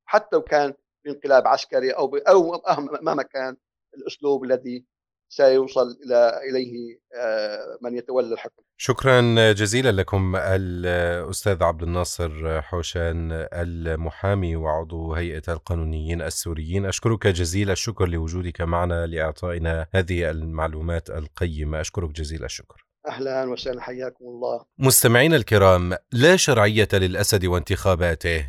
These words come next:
Speaker 2: لا شرعية لوجوده منذ أن انطلقت الثورة، كما يقول كبار القانونيين، ولا وجود للشعب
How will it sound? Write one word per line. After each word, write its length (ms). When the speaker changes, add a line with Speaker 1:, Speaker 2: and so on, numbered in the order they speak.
Speaker 2:
لا 200
شرعية 580
لوجوده 1040
منذ 440
أن 80
انطلقت 680
الثورة، 600
كما 300
يقول 360
كبار 540
القانونيين، 1040
ولا 220
وجود 340
للشعب 600